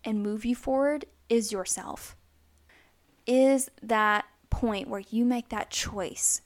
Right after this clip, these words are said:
that you desire more and are willing to take that first step. And when we have negative beliefs, you're gonna be the constant roadblock in your life that will not allow yourself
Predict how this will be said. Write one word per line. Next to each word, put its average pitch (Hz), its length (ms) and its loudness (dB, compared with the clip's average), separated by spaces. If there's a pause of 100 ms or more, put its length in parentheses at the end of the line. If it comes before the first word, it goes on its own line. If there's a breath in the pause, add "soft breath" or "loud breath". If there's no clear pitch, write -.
that - 180 -2
you 226 580 -2 (200)
desire 208 420 -2
more 233 220 0
and 240 80 0
are 208 100 -2
willing 220 480 -2
to 220 120 -16
take - 240 -8
that - 200 -10
first - 300 -4
step. - 320 -6 (800 loud breath)
And 220 160 -2
when 214 120 -2
we 214 100 -4
have 254 280 2
negative 220 540 2
beliefs, 190 720 -2 (440 soft breath)
you're 233 220 6
gonna 277 240 4
be 247 160 -2
the 220 140 -4
constant - 1000 0
roadblock 208 680 0 (380 loud breath)
in 233 180 4
your 220 160 -2
life 208 520 2 (300 loud breath)
that - 180 0
will 220 140 2
not 226 260 2
allow 214 420 2
yourself 202 760 -2